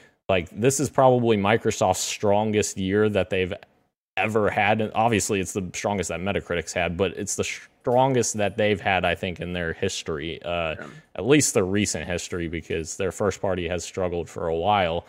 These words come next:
Speaker 1: uh, just in terms of having exclusives. So, um, but yeah, this is good, good to see, and, you know, hope, gives us hope
Speaker 2: Like,
Speaker 1: for the future.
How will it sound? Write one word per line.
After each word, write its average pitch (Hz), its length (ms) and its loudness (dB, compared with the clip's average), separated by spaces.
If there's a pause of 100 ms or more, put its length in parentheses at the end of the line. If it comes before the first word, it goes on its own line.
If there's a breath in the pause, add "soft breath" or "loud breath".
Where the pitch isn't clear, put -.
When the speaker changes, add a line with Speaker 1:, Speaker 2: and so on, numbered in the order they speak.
(260 soft breath)
Speaker 1:
uh, 85 220 -6
just 92 260 -6
in 85 80 -8
terms 92 240 -6
of 87 100 -4
having 110 380 4
exclusives. 80 640 -8
So, 85 380 -4 (400 soft breath)
um, 85 460 -4
but 127 80 -6
yeah, 147 160 6
this 113 160 2
is 104 100 -4
good, 110 300 4 (180)
good 113 280 -2
to 104 100 -4
see, 120 280 -6
and, 87 340 -8 (180)
you 90 100 -10
know, 92 240 -6 (380)
hope, 117 220 -2
gives 131 180 0
us - 140 0
hope 131 100 2
Speaker 2:
Like, 131 140 2
Speaker 1:
for 120 80 -4
the 98 100 -6
future. - 420 -12